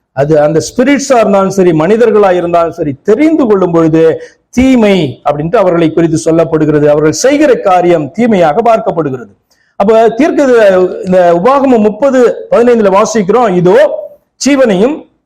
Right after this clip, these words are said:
நன்மையும் மரணத்தையும் தீமையும் இன்று உனக்கு முன்னே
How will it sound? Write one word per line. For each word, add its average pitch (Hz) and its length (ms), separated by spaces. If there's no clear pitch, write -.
நன்மையும் 226 640
மரணத்தையும் 233 580
தீமையும் 185 680
இன்று 190 560
உனக்கு 190 340
முன்னே 170 520